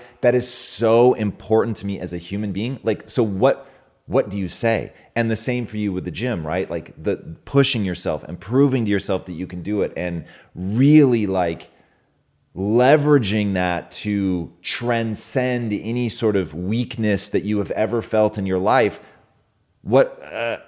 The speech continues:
like, okay, sure, maybe you're sick for an extra couple days, but unless it's going to break a limb off, you're gonna need to be taken to the hospital. Like,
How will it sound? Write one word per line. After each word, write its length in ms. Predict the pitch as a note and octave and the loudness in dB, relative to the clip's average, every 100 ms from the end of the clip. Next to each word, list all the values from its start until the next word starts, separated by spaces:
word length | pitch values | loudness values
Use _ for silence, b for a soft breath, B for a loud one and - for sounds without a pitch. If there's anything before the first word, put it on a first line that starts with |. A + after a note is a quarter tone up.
| _ | _
like, 300 | G#2+ G2+ - | 2 2 2
okay, 240 | A2 A#2+ A#2+ | 0 2 0
sure, 320 | - B2+ G2 | 0 0 0
maybe 240 | F#2 F#2 | 0 -2
you're 140 | F#2 F2+ | -2 -4
sick 280 | - F#2+ | -2 -4
for 100 | - E2+ | -2 -6
an 80 | |
extra 260 | - F2 G2 | -6 -6 -8
couple 180 | F#2 F#2+ | -8 -4
days, 280 | C3+ C3+ - | 0 0 0
but 160 | A2 | -2
unless 260 | G#2 B2 C3 | 0 0 0
it's 120 | B2+ | -4
going 220 | A#2+ G#2+ | -4 -6
to 240 | G2+ G2+ F2 | -4 -6 -6
break 380 | C#3 G3+ E3+ - | -2 2 4 4
a 40 | |
limb 260 | A2+ G#2 G2 | 2 2 2
off, 240 | F#2 - | 0 -2
you're 120 | F#2+ | -6
gonna 220 | F2 G2+ | -4 -6
need 200 | G2 G#2+ | -4 -4
to 60 | A2+ | -2
be 100 | A#2 | -2
taken 280 | B2+ G#2 G2 | 0 0 0
to 40 | |
the 100 | F#2 F#2 | -2 0
hospital. 400 | G#2+ - G2 F2 | -2 -2 -4 -2
Like, 280 | E2+ E2 | -2 -4